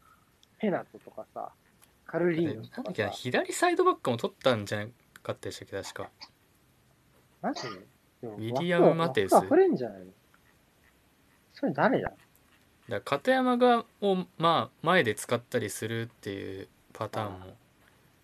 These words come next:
Speaker 2: あるっちゃあるっす、
Speaker 1: じゃあ、いいや。
Speaker 2: ありますよね。
Speaker 1: じゃあ、じゃあその人も、じゃあ、でも、西澤は？西澤はスタメン取れないの？じゃあもう。
Speaker 2: 西澤、
Speaker 1: 西澤と金子とか。
Speaker 2: 金子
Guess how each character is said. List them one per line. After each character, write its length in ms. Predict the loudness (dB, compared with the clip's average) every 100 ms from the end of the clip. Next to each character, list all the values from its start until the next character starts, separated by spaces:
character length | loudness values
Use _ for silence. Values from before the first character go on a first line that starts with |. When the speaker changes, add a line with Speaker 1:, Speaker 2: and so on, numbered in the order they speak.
| _ -8
Speaker 2:
あ 100 | -8
る 120 | -6
っ 20 | -2
ち 100 | 0
ゃ 80 |
あ 20 | 0
る 80 |
っ 40 | -4
す、 140 | -6
Speaker 1:
じ 20 |
ゃ 20 | -6
あ、 20 |
い 40 |
い 20 |
や。 120 | -4 -6
Speaker 2:
あ 20 |
り 60 | -8
ま 80 | -12
す 80 | -8
よ 60 |
ね。 40 | 0
Speaker 1:
じ 60 |
ゃ 180 | 2 2
あ、 60 | -2 _ _ _ _ _ _ _ _ _
じ 60 | -6
ゃ 20 |
あ 20 | 2
そ 60 |
の 100 | 2
人 200 | 2 0
も、 380 | 8 8 8 4 -4 _ _ _ _ _ _ _ _ _ _ _ _ -20 _ _ _ _ _ _ _ _ _ _ _ _ _ _ _ _ _ _ _ _ _ _ _ -8
じ 60 |
ゃ 40 | -8
あ、 40 | -6
で 80 | -8
も、 80 | 4
西 300 | 6 8 8
澤 240 | 10 10
は？ 140 | 10 8
西 200 | 4 0
澤 200 | 6 8
は 60 |
ス 100 | 8
タ 80 | 2
メ 140 | 0 0
ン 40 |
取 140 | 0
れ 60 | 0
な 80 | 0
い 40 |
の？ 140 | -4 -10
じ 80 |
ゃ 60 | -10
あ 20 |
も 200 | -12 -16
う。 1400 | -20 _ _ _ _ _ _ _ _ _ _ _ _ -10
Speaker 2:
西 320 | -8 -6 -4
澤、 360 | 4 4 6 8
Speaker 1:
西 80 | 8
澤 20 |
と 60 |
金 300 | 6 2 2
子 80 | 0
と 0 |
か。 0 |
Speaker 2:
金 0 |
子 600 | 4 6 6 6 2 -2